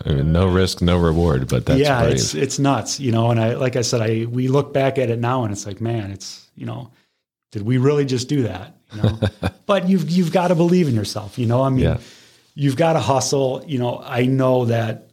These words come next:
Speaker 2: I'm a hard worker. I know that, you know, we can make this work. And, and my wife has always backed me up. You know, she's always said, "Listen, whatever you wanna do, we're gonna do it, and we're gonna figure it out." And that, that makes it easier.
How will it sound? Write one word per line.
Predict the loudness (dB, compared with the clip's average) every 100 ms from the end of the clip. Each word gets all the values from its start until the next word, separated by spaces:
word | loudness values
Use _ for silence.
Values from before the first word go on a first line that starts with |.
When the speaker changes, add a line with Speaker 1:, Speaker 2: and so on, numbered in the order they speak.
| -4
Speaker 2:
I'm | 0
a | 2
hard | 0 0
worker. | -2 -6 -6 -6
I | -4 -2
know | 0 0
that, | 0 -2 -4 -8 -16
you | -10
know, | -6
we | 0 0
can | 0 0
make | 2 0
this | -2 -4 -6
work. | -12 -10 -10
And, | -10 -10 -8
and | -10 -10 -8
my | -2 0
wife | 0 0
has | 2
always | 2 2 0
backed | -4 -4 -6
me | -8
up. | -8 -12 -10
You |
know, | -10 -8
she's | -4 -2
always | 0 0 -2
said, | -4
"Listen, | -4 -6 -4 -6 -6 -16 -20 -20 _ _
whatever | -2 2 2 4
you | 4
wanna | 4 4 2
do, | 2 2 2 2
we're | 0 2
gonna | 2 2
do | 2 2
it, | 2
and | 0
we're | 0
gonna | 0 -2
figure | -2 -2 -2
it | -2
out." | 0 -2 -4 -14 -20 -20 _ -10
And | -6 -4 -6 -8
that, | -4 -4 -2
that | -4 -2
makes | -2 -2
it | -4
easier. | -4 -4 -4 -4 -6